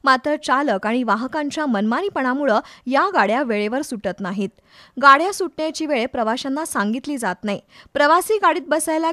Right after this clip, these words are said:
गेले तरी गाडी लवकर सुटणार नाही, पुढची गाडी लवकर सुटणार आहे असं सांगून प्रवाशांना दुसऱ्या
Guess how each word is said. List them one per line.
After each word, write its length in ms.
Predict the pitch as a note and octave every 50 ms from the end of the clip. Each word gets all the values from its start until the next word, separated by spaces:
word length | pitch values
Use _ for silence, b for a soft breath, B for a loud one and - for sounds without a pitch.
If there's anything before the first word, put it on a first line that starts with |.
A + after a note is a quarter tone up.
| D4
गेले 240 | F4 F4 D#4+ A#3 G3+ G#3+ -
तरी 140 | B3 C#4
गाडी 300 | C4+ A#3+ A#3 G3+ A3 C#4
लवकर 320 | C#4 A3+ F#3+ G3 - C#4+ F4+
सुटणार 400 | - E4 C4+ - - B3 A#3 A3+
नाही, 360 | A3+ G#3+ F#3+ G3+ G#3 A#3+ G4+ B B B B B B B
पुढची 360 | - D#4 - - - G4+ G#4+
गाडी 260 | G4 F4+ D4 D4+ F4 D#4
लवकर 320 | B3+ G#3+ - - B3+ C#4
सुटणार 440 | C#4 - B3 A3 - B3+ C#4+ E4+ D#4+
आहे 100 | A3 F#3+
असं 220 | F#3+ A3 - B3+
सांगून 400 | B3+ - C4+ A#3 A3+ A#3 C#4 E4+
प्रवाशांना 640 | E4 D#4+ A#3+ G#3+ G#3 A3+ A#3+ - D4 D4 A#3+ A3+ C4
दुसऱ्या 400 | B3 A#3+ A#3+ - - B3+ D4 E4+